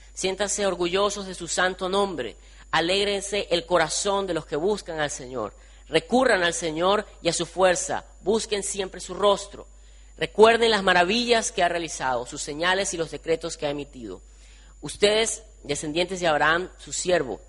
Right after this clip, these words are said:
ustedes, hijos de Jacob, elegidos suyos, Él es el Señor nuestro Dios. En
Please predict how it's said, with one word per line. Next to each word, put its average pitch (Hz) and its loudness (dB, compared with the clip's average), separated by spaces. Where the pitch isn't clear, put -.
ustedes, 214 2
hijos 190 -4
de 175 -6
Jacob, 170 2
elegidos 147 -2
suyos, 110 -4
Él 202 8
es 196 2
el 165 2
Señor 156 4
nuestro 147 0
Dios. 117 -2
En 143 -2